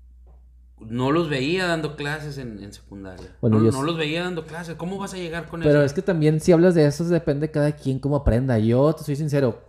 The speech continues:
Speaker 2: eh,
Speaker 1: Claro.
Speaker 2: a aprender álgebra leyendo un libro nada más, a mí se me complicaba. Antes no había tantos tutoriales en YouTube como hay ahora.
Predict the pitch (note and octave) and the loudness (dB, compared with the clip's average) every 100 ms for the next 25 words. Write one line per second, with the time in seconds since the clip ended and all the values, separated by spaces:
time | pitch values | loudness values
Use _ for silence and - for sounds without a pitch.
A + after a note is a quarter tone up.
0 | - - B2+ B2 B2 G#2 A2 - - A2 | -20 -6 0 0 0 -6 -18 -20 -6 0
1 | G#2+ A2 A2+ A#2 C#3 D3+ D3 - _ _ | 0 2 2 4 6 4 0 -10 _ _
2 | - C3 D3 C#3+ A#2 G#2 F#2+ F2 _ _ | -4 0 0 2 0 2 -2 -4 _ _
3 | _ _ A#2 A2+ A#2+ C3+ D3+ D3+ D3 D3+ | _ _ -2 0 0 4 6 8 6 4
4 | C3 B2 C3 F3+ - _ A#2 A2 A2+ A#2+ | 0 -2 -2 -4 -10 _ -10 -10 -6 -6
5 | - F#2+ F#2+ F2+ F2 - - A2+ B2 C3+ | -6 -8 -8 -8 -10 -14 -12 -8 -6 -2
6 | B2+ B2+ B2 B2+ - - G#2+ A2+ A#2 A2 | -2 -2 -4 -6 -8 -4 -4 -2 -2 -2
7 | - G#2+ G2+ G#2 G2 F2+ F#2 G2 A2+ C#3+ | 2 0 2 -2 0 -2 0 0 2 2
8 | F#2+ F2+ | 0 -6